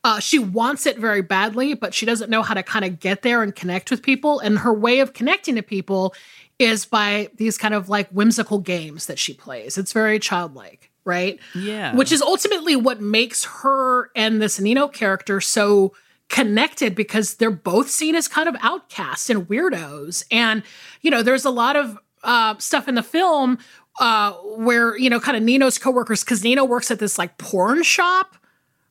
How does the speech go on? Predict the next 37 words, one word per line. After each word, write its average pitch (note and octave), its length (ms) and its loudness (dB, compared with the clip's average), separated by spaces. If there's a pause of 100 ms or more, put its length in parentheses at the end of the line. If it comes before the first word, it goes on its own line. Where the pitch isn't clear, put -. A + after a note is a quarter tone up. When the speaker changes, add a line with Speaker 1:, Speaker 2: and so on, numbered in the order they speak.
Speaker 1:
right? F4+ 460 -2 (180)
<laughs> - 0 - (1400)
Speaker 2:
Definitely G#4+ 760 0
Speaker 1:
And C#4+ 140 2
Speaker 2:
works D4 140 0
at, D4 60 -4
like, C4 140 0
a C#4 80 0
sex A3+ 320 -4
shop A3+ 340 -2
for B3+ 120 0
sure. E3+ 600 -4
Speaker 1:
So D#4 220 0
there's D4+ 200 0
a D4 80 -2
scene E4 400 0
where C4+ 120 0
Amelie C4 400 0
comes B3+ 640 -2
to A#3 360 4 (440)
the A#3+ 100 4
shop D#4+ 460 2
to C4+ 100 -6
kind A#3 240 -2
of G3+ 200 -2
look G#3+ 300 -4
for C4 160 0
him A3 400 0
and F#3 220 -2 (380)
bring G#3+ 180 2
him A3 100 2
his F#3+ 120 0
book F#3+ 320 -4
back. A3 500 0
And, F3+ 300 -4 (680)
you A3 120 2
know, G3 340 0